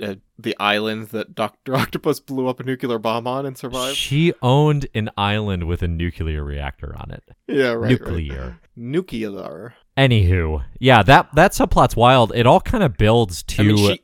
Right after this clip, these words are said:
Speaker 2: uh,
Speaker 1: at, at
Speaker 2: also
Speaker 1: the end
Speaker 2: the
Speaker 1: of it,
Speaker 2: apparent
Speaker 1: she's
Speaker 2: death of
Speaker 1: dead,
Speaker 2: Aunt May.
Speaker 1: right? We see her
Speaker 2: <laughs>
Speaker 1: dead in a coffin, and,
Speaker 2: Yeah,
Speaker 1: like,
Speaker 2: yeah.
Speaker 1: Peter Parker spends an issue dealing with Aunt May having passed away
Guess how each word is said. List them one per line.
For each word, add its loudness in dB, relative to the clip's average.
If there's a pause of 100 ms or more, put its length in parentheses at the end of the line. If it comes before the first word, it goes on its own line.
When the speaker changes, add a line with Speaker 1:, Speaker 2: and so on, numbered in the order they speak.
(140)
Speaker 2:
uh, 2
Speaker 1:
at, 2
at 2
Speaker 2:
also 4
Speaker 1:
the 6
end 0
Speaker 2:
the 4
Speaker 1:
of 4
it, 0
Speaker 2:
apparent 2
Speaker 1:
she's -6
Speaker 2:
death 0
of 0
Speaker 1:
dead, 0
Speaker 2:
Aunt -2
May. -4
Speaker 1:
right? 0
We -6
see -2
her 0
Speaker 2:
<laughs> -2
Speaker 1:
dead -2
in -4
a -8
coffin, -10 (260)
and, -4
Speaker 2:
Yeah, 4
Speaker 1:
like, 6
Speaker 2:
yeah. 4
Speaker 1:
Peter 0
Parker -8
spends -6
an -10
issue -8
dealing -6
with -10
Aunt -8
May -6
having -14 (160)
passed -8
away -2